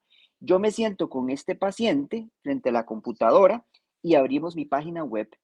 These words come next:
Y ahí yo le empiezo a enseñar en mi página web la galería de fotos, donde puede buscar las preguntas frecu-, enco-, encontrar las preguntas frecuentes, el blog que nosotros tenemos,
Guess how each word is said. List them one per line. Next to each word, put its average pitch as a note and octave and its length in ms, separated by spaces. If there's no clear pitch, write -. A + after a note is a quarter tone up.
Y D#3+ 120
ahí D3 160
yo E3+ 100
le F3+ 80
empiezo F#3 560
a F3 60
enseñar C#3+ 400
en E3 80
mi E3+ 100
página D#3+ 420
web D#3 220
la D3 140
galería B2+ 400
de A2 140
fotos, D#3 640
donde C#3 220
puede C#3 400
buscar B2+ 340
las B2 160
preguntas A2+ 480
frecu-, - 240
enco-, G#2+ 340
encontrar A2+ 400
las B2 100
preguntas A2+ 360
frecuentes, D3+ 600
el C#3 180
blog C3+ 220
que C3 100
nosotros A#2+ 400
tenemos, D#3+ 560